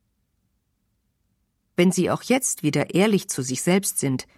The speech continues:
haben diese Vorstellungen Sie vielleicht sogar in einer für Sie schlechten oder unbefriedigenden Partnerschaft gehalten? Waren Ihre Vorstellungen eventuell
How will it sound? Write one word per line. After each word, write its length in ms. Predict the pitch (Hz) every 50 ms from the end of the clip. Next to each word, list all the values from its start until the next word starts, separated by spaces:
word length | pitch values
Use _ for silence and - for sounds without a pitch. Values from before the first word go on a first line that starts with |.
| _ _ _ _ _ _ _ _ _ _ _ _ _ _ _ _ _ -
haben 280 | - 170 - 185 175
diese 260 | - 214 233 - 190 170
Vorstellungen 680 | - - 214 247 - - - 190 180 170 156 156 151 143
Sie 140 | 151 156
vielleicht 400 | 147 - 170 156 147 143 147 -
sogar 400 | - - 143 147 156 151 165 -
in 120 | - 156 -
einer 280 | - 143 151 151 147
für 160 | - - 156 143
Sie 220 | - - 190 196
schlechten 540 | 185 - - 156 180 196 - - - 202 185
oder 280 | - 156 151 151 -
unbefriedigenden 920 | - 214 233 247 - 185 - - 190 180 156 165 156 - 156 143 - 143 143
Partnerschaft 720 | - - 151 160 180 - - 151 143 - - 139 - -
gehalten? 580 | - 147 135 131 147 151 147 147 - 208 240 - _ _ _ _ _ _ _ _ _ _ _ _ _ _ _ _ _ _ _ _ _ -
Waren 420 | 175 175 170 160 165 165 160 - -
Ihre 180 | 165 156 143 131
Vorstellungen 720 | - - 233 262 - - - 180 170 160 151 147 143 -
eventuell 760 | 147 143 160 165 185 190 - 170 - 156 151 147 143 -